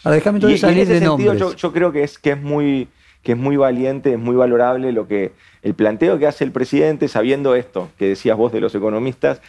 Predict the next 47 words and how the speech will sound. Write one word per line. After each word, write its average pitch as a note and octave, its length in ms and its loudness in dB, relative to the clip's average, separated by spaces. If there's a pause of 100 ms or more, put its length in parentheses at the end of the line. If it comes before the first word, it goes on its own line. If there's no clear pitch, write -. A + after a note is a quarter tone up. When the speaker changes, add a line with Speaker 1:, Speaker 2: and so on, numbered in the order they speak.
(120)
Speaker 2:
que - 120 -10
claro A#2 380 0
que A2 280 -4 (280)
tiene G#2+ 240 0
que G#2 80 0
haber, G#2+ 480 2
eh, F#2 200 -2
ciertas G#2 340 -2
condiciones A2 640 -2
para F#2 200 -2
que G2 60 -2
eso G#2 140 -6
se C3 140 0
dé, D#3 240 0 (200)
pero B2 220 2
él E3 100 -2
también D#3+ 460 -2 (320)
saliendo C#3 580 0
de A#2 100 0
ese A#2 200 -2
lugar, A#2+ 540 0 (360)
eh, F#2+ 540 0 (260)
de - 120 0
una A2+ 120 2
respuesta A2 480 -2
que G#2 80 -6
te G2 100 -6
podría G2+ 360 0
haber G2+ 120 2
dado A2 280 2
él, C3 240 0 (320)
eh, F2 120 -8
que G#2 120 0
era, G2+ 200 0
bueno, B2+ 300 0
si G#2 140 -12
todo A#2+ 340 2
acompaña, A2 800 -2
si A2 140 -2
la G#2+ 80 2
economía A2 460 0
se G#2+ 120 -4
acomoda, G#2+ 580 0
si - 140 -6
resolvemos A2 560 0
estos A2 220 -2
problemas, G#2+ 640 0